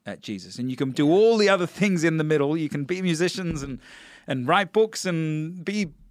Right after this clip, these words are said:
Speaker 1: you know, pastors and all, and be involved, and that's great. And we all need it. That they've done, you know, the hospitals and the amount of influence that, that the religious arts and, and the church has had on culture is, is magnificent on
Speaker 2: Yeah.
Speaker 1: both levels. But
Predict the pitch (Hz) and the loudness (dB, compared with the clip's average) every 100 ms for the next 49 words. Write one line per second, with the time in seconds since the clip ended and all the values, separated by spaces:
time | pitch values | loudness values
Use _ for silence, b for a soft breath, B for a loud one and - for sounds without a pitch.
0 | _ 151 156 185 147 143 - 208 214 - | _ -18 -10 -4 -4 -2 0 0 0 -2
1 | 202 190 180 156 151 - 202 202 180 165 | -6 -4 -4 -4 -6 -4 -2 0 -2 -2
2 | 226 214 175 160 220 196 160 170 190 - | -4 -2 -4 -2 0 2 0 -2 -4 -6
3 | - 165 - 214 175 165 170 185 208 240 | -14 -10 -2 0 2 -2 -4 -2 2 2
4 | 220 254 294 156 127 160 180 175 220 202 | 2 2 2 0 -2 -4 -4 -6 -6 -6
5 | 202 160 143 151 - 180 - 277 - 214 | -4 -2 -2 -6 -14 -14 -6 -6 -4 -4
6 | 185 151 156 170 226 190 165 - 196 214 | -2 -2 -4 -6 -6 -6 -8 -8 -6 -4
7 | 202 156 160 - - 170 160 _ _ b | -6 -8 -10 -12 -12 -12 -12 _ _ b
8 | b b b b b 160 170 190 185 170 | b b b b b -2 0 0 -2 -6
9 | 151 156 160 - 160 147 147 147 143 135 | -4 -4 -4 -8 -4 -4 -4 -6 -6 -6
10 | - 170 160 143 160 151 143 160 175 175 | -4 -4 -4 -8 -6 -6 -6 -6 -4 -6
11 | 165 - 160 170 175 185 160 120 104 - | -6 -14 -10 -8 -6 -6 -6 -6 -8 -6
12 | 151 131 180 160 - 151 135 107 - b | -6 -4 -4 -4 -2 -2 -2 -8 -16 b
13 | b b b b - 170 160 | b b b b -2 0 0